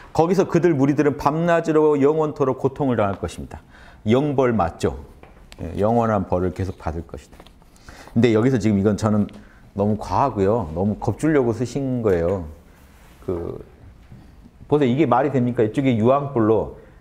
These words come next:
그 하나님을 한때 부정했다고 유황불에서 영원히 벌을 받고 이, 이 사람들은 천국에 있다고 이제 막 띵가띵가 막 노실 거예요, 여기서?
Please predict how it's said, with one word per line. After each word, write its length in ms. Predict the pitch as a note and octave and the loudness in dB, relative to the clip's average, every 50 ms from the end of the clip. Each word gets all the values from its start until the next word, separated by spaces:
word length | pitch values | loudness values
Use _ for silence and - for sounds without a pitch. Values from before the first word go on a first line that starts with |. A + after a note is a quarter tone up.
| - - - - - - | -20 -20 -20 -20 -14 -6
그 460 | - C#3+ C#3+ C#3 C3 - - - - - - - - - - - - - - | -2 0 2 2 0 -2 -6 -16 -20 -20 -20 -20 -20 -20 -20 -20 -20 -20 -10
하나님을 600 | - - F#3+ G3+ G3+ G3 F#3+ F#3 F3 E3 D#3 D#3+ | -4 -2 0 0 0 0 0 0 0 0 0 0
한때 260 | G#3 G#3+ - - F3+ - | 0 0 2 2 0 2
부정했다고 1080 | - F3+ C3+ D3 D#3 D3+ C#3+ C3+ C#3 - A2+ G#2 F#2 G2+ G#2+ A2+ G#2 E2+ C#2+ B1+ - - - - - - - | 2 0 2 2 2 2 0 -2 2 2 2 2 4 2 2 2 2 0 -2 -6 -12 -16 -20 -20 -16 -8 -2
유황불에서 760 | A#2+ B2 C3+ D3 D#3 D#3 D3+ - - C3+ B2+ A#2+ A#2 B2 A#2 A#2+ - - - - | 0 2 2 2 0 -2 -4 -2 0 2 2 2 2 0 -4 -6 -8 -8 0 2
영원히 420 | B2+ D3 F#3 G3+ G3+ G3 E3+ C#3+ - | 4 4 4 2 2 0 0 0 0
벌을 260 | - A2+ G#2+ A2 A2 | 0 0 2 2 2
받고 260 | G#2+ G#2 F#2+ - G#2 | 2 2 0 0 -2
이, 120 | F#2 F#2+ F#2+ - | -2 -2 -2 -4
이 80 | A2 | -2
사람들은 680 | G#2 C3 A#2+ A#2+ A2+ G#2 G2 G2 F#2+ G#2 G#2 F#2 D#2+ D2 - - - - - - - - - - - - - - | 0 2 2 2 0 0 0 0 2 2 2 0 -2 -6 -12 -18 -20 -20 -20 -20 -20 -20 -20 -20 -20 -20 -20 -14
천국에 400 | - - G#3+ G#3 G#3 G3+ F#3+ E3+ | -6 -2 -2 0 0 0 0 0
있다고 420 | B2+ - - - A2+ G#2 G#2 G#2 F#2 | 0 0 0 0 0 2 2 0 0
이제 180 | E2+ F#2 G2 | 0 -2 -2
막 340 | F#2 F#2 F#2+ F#2+ - - - - - - | -2 -2 -4 -6 -6 -10 -20 -18 -10 -6
띵가띵가 580 | C3 D3+ D3 D3+ D3+ - C3+ C3 A#2+ A#2 A2 G#2 - - - - - - - - - | -4 -2 -2 -2 -2 -2 -2 0 2 2 0 0 -4 -14 -20 -20 -20 -20 -20 -16 -14
막 180 | E2+ F2+ - - | -14 -14 -14 -8
노실 380 | - B2 C3 C#3+ C3+ C#3+ A2+ - | -2 0 0 2 2 -2 -2 0
거예요, 280 | - G2+ G2 G#2 B2+ A2 | 0 2 2 2 2 0
여기서? 320 | G2 F#2 F#2+ - - A#2+ | -2 -4 -6 -8 -10 -12